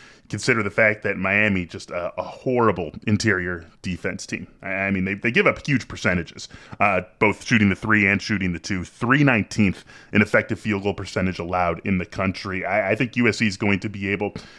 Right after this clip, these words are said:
to take advantage of that when they get the ball inside. And so I think we're just gonna see, I think we're gonna see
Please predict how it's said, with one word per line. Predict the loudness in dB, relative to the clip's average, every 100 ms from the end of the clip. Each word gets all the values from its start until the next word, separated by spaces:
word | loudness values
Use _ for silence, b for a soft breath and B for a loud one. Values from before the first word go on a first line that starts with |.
| B
to | -8
take | -2 0 0
advantage | -2 2 2 2 0
of | -6 -4
that | -2 -2 -2
when | 0 0
they | -2
get | -6
the | -8
ball | -4 -2 -2 -6 b b b
inside. | 0 0 0 0 0
And | -2
so | -4 -4
I | -2
think | -2 -2
we're |
just | -4 0
gonna | 0 0
see, | 0 -2 -2 B B B
I | 0
think | 2 2
we're |
gonna | 2 2
see | 2 -2 -2 -4